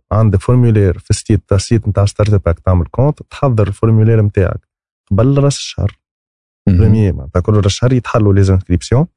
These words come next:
Speaker 1: حضروا قبل راس الشهر، حضر كل شيء، لا الفورمولير الكل لازم حاضر. عندك فيديو صغيرة باش تعملها.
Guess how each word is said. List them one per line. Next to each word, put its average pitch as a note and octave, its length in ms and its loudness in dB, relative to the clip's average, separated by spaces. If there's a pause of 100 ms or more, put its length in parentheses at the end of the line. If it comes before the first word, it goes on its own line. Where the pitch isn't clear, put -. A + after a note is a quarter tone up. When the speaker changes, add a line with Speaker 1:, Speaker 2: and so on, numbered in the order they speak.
(680)
Speaker 1:
حضروا D3 300 -2
قبل C#3+ 180 0
راس C#3+ 140 0
الشهر، F#2+ 160 -2
حضر C#3 300 0
كل E3+ 180 -2
شيء، G2+ 220 0
لا A#2 100 2
الفورمولير D3 420 2
الكل E3 240 0
لازم D3 220 2
حاضر. D#2+ 340 -2
عندك A2 260 -2
فيديو A2+ 260 2
صغيرة G#2 260 2
باش - 120 -6
تعملها. G2+ 320 0